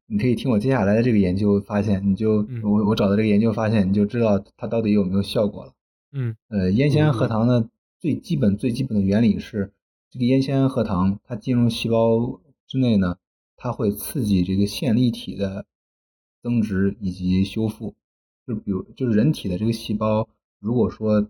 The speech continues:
Speaker 1: 呃，就是正常的人体细胞也会代谢，也会死亡嘛。当这个人体的细胞死亡的时候呢，就是很大的、很普遍的一个现象，就是这个线，嗯，这个细胞内的这个线粒体先逐渐衰老死亡。
Speaker 2: 嗯。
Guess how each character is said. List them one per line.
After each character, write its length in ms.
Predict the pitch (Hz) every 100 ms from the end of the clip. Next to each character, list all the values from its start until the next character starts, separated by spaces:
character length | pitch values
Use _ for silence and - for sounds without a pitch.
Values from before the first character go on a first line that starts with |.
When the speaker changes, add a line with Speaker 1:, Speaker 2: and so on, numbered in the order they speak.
| -
Speaker 1:
呃， 320 | 110 101 101 101
就 100 | 113
是 60 |
正 160 | 107 131
常 140 | 104
的 80 | 101
人 120 | 104
体 120 | 110 98
细 160 | 113
胞 100 | 110
也 60 | 98
会 160 | 113
代 160 | 113 107
谢， 100 | 110
也 80 | 92
会 140 | 110
死 180 | 110 -
亡 200 | 90 92
嘛。 160 | 98 104 _ _ _ _ _ _
当 160 | 123 135
这 80 | 131
个 100 | 104
人 120 | 117
体 100 | 113
的 100 | 98
细 180 | - 120
胞 160 | 120
死 220 | 113 -
亡 160 | 92 90
的 100 | 107
时 140 | 104
候 180 | 117 104
呢， 180 | 98 87 - _ _ _
就 60 |
是 140 | 101 98
很 380 | - 98 90 - _ _
大 180 | 135
的、 160 | 110 90
很 220 | - 117
普 140 | - 95
遍 200 | 117 110
的 80 |
一 60 | 101
个 80 | 110
现 160 | 117
象， 140 | 101 101
就 80 | 98
是 200 | 101 90
这 100 | 107
个 60 | 104
线， 340 | - 131 - _
嗯， 180 | 113 110
这 80 | -
个 60 | 117
细 180 | - 135
胞 200 | 120 131
内 100 | 123
的 120 | 101
这 100 | 104
个 60 |
线 220 | 104 - 113
粒 120 | 131
体 320 | 135 - - _ _ _ _
先 540 | _ 120 107 104 104 104 _ _ _
逐 80 | 95
渐 200 | 107 92
衰 200 | - 104
老 180 | 95
死 160 | 95 -
亡。 220 | 87 - _ _ 139
Speaker 2:
嗯。 200 | 123